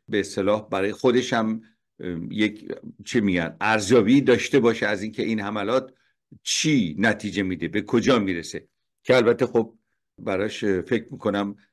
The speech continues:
خیلی سورپریز زیاد بود دیگه، چون این موشکا می‌گن نود و نه درصدش، یعنی تمام آن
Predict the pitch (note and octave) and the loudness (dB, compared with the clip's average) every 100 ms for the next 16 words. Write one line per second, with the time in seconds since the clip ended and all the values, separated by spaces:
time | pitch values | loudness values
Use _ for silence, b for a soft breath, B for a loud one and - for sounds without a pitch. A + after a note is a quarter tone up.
0 | _ B2 A#2 A2 - A2 - A2 A#2+ F#2+ | _ 0 2 0 0 -2 2 0 0 2
1 | A2 A#2 - G2+ D2+ E2 E2 D#2 G#2 G2 | 2 2 0 -8 -8 -8 -8 -6 -4 -2
2 | G#2 G2 B B - G2 F#2 F#2+ - G2+ | -4 -6 B B -4 -4 0 -2 0 0
3 | G#2+ G2+ G#2 G2+ F#2 b b _ - F#2 | 0 0 0 0 -6 b b _ -6 -2
4 | G#2 G2 G2 G2 C#3+ C#3+ C3 B2 - B2+ | -2 -2 -2 2 2 2 -2 -2 -2 -2
5 | A#2+ B2 - A2+ F#2+ G#2 G#2+ G#2 A#2+ A2 | -2 -4 -6 -10 -10 -8 -6 -4 -2 -2
6 | G2 G#2 | -2 -6